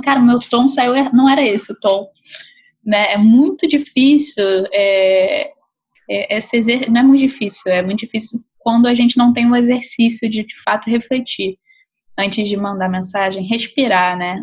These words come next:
Sempre entender, tem uma pessoa do outro lado. Qual é a intenção que eu quero passar? Então, eu tenho que ser bem objetivo, e foi aquilo que a gente falou lá no início. A comunicação, ela tem que ser transparente,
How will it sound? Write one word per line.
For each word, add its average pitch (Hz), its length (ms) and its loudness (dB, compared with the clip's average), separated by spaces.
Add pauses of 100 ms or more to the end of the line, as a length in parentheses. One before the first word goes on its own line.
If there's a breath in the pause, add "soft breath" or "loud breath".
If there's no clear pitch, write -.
(120)
Sempre 269 360 2
entender, 226 340 2
tem 214 140 -6
uma 226 180 -2
pessoa 220 400 -2
do 196 100 -4
outro 190 200 -8
lado. - 220 -8 (420)
Qual 233 160 -2
é 247 40 0
a - 20 4
intenção 254 600 0
que 214 100 -10
eu 196 40 -4
quero 185 220 -4
passar? - 480 -8 (500 soft breath)
Então, 240 160 2
eu 277 80 2
tenho 302 140 4
que 294 60 0
ser 302 140 -2
bem 247 360 2
objetivo, 247 520 -2
e 185 60 -6
foi 196 160 -4
aquilo 208 240 -6
que 226 80 -4
a - 20 0
gente 220 200 -4
falou 202 240 -2
lá 185 180 0
no 214 80 -2
início. 240 500 0
A 190 120 -4
comunicação, 233 760 0
ela 208 80 -2
tem 202 140 -10
que - 40 -16
ser 202 120 -8
transparente, 196 1000 -6